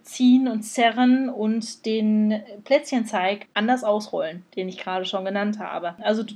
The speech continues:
den Plätzchenteig musst du bei einer Serie mehr ausrollen als bei einem Film. Ich würde, würde behaupten, dass es tatsächlich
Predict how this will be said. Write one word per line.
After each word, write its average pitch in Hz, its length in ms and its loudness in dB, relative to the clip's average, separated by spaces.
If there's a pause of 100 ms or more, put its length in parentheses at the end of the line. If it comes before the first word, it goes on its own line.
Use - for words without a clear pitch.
den 220 160 0
Plätzchenteig 339 680 4
musst 269 280 -4
du 285 140 -2
bei 220 140 2
einer 233 200 4
Serie 247 400 0
mehr 233 420 2
ausrollen 214 540 0
als 208 280 -6
bei 175 100 -8
einem 208 220 -4
Film. 214 400 0
Ich 220 240 -4
würde, 262 400 2
würde 240 320 2
behaupten, 247 500 2
dass 240 200 2
es 233 120 -10
tatsächlich 247 600 0